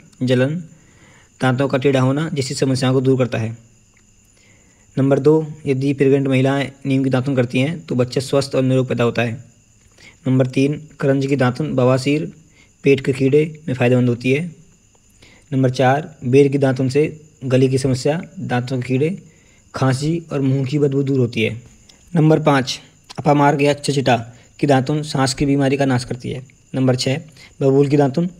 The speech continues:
दांतों का ऐसे में गिरना, मसूड़ों में खून का निकलना, छाले में बहुत ही फ़ायदेमंद है। इस दातुन से बांझपन और गर्भपात होने का खतरा नहीं रहता। नंबर सात, अर्जुन की दातुन हार्ट पेशेंट के लिए बहुत ही फ़ायदेमंद होती है।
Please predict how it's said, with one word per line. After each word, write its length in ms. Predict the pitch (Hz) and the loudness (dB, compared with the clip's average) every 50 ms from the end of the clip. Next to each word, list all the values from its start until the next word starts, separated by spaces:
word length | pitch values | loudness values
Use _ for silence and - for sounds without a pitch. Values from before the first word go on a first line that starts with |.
| - _ - _ _ - | -20 _ -20 _ _ -6
दांतों 320 | 139 139 131 127 131 147 | -2 -2 -2 0 -2 -2
का 100 | 127 147 | 0 0
ऐसे 160 | 143 131 - 143 | 0 0 0 0
में 100 | 135 131 | 0 2
गिरना, 340 | 131 131 135 147 165 180 - - - - - - _ _ - | 2 2 2 0 -2 -4 -8 -12 -20 -20 -20 -20 _ _ -6
मसूड़ों 280 | 143 127 143 139 139 139 | 0 2 4 4 4 2
में 120 | 139 139 | 2 -2
खून 260 | 139 - 143 139 143 | -2 -2 -2 -2 0
का 140 | 127 143 139 | 0 0 0
निकलना, 500 | 135 135 127 131 131 139 156 190 190 202 - _ _ _ _ _ _ - - _ _ _ | 0 0 0 0 0 0 -2 -4 -6 -8 -12 _ _ _ _ _ _ -20 -20 _ _ _
छाले 320 | - - - 135 139 143 143 | 0 2 4 4 6 6 4
में 100 | 143 143 | 4 4
बहुत 220 | 139 135 135 135 | 4 2 2 0
ही 40 | 147 | 0
फ़ायदेमंद 420 | 131 135 127 127 131 127 127 123 | 0 0 0 2 2 0 0 -2
है। 160 | 117 113 117 117 - _ _ _ _ _ _ _ _ - - - _ - | -4 -6 -8 -12 -16 _ _ _ _ _ _ _ _ -20 -20 -20 _ -6
इस 140 | 170 135 143 | -6 0 2
दातुन 280 | 156 143 127 151 147 | 2 2 2 0 -2
से 240 | 139 - 160 165 - - | 0 2 0 0 0 -2
बांझपन 460 | 147 131 127 127 135 139 135 147 143 | 2 4 4 4 4 2 0 -2 0
और 140 | 135 139 139 | 0 0 -2
गर्भपात 420 | 131 135 139 - - - 139 135 - | 0 -2 -2 -2 0 -2 -2 0 0
होने 200 | 135 127 131 127 | 0 0 0 0
का 180 | 143 143 170 165 - - - _ _ _ | -2 -4 -4 -6 -10 -18 -20 _ _ _
खतरा 240 | - - 127 160 147 | -4 -2 0 2 2
नहीं 160 | 135 135 131 | 2 4 2
रहता। 300 | 127 117 110 - 110 113 - - - _ _ _ - - - - - - - - - - - - - - _ | 2 0 0 -2 -6 -8 -8 -14 -20 _ _ _ -20 -20 -18 -16 -16 -16 -16 -18 -20 -20 -20 -20 -20 -10 _
नंबर 180 | 143 139 139 131 | 0 2 2 2
सात, 300 | 127 135 135 143 151 - | 2 2 0 0 0 -2
अर्जुन 360 | - - 135 131 135 143 131 | -6 -4 -2 0 0 0 0
की 80 | 143 139 | 0 2
दातुन 360 | 131 127 123 - 151 170 185 - - - - _ _ _ _ _ _ _ _ - _ | 2 2 0 0 -2 -4 -4 -6 -12 -20 -20 _ _ _ _ _ _ _ _ -20 _
हार्ट 240 | - - 135 131 131 | -2 0 0 0 2
पेशेंट 260 | 151 139 139 135 127 | 0 2 2 0 0
के 100 | 131 147 | 0 0
लिए 120 | 135 139 131 | 2 2 2
बहुत 220 | 131 131 131 131 | 2 2 2 0
ही 40 | 139 | 0
फ़ायदेमंद 300 | 131 127 123 131 131 131 | 0 2 2 2 2 2
होती 220 | 127 127 - 139 | 0 0 0 -2
है। 140 | 143 156 170 | -2 -2 -4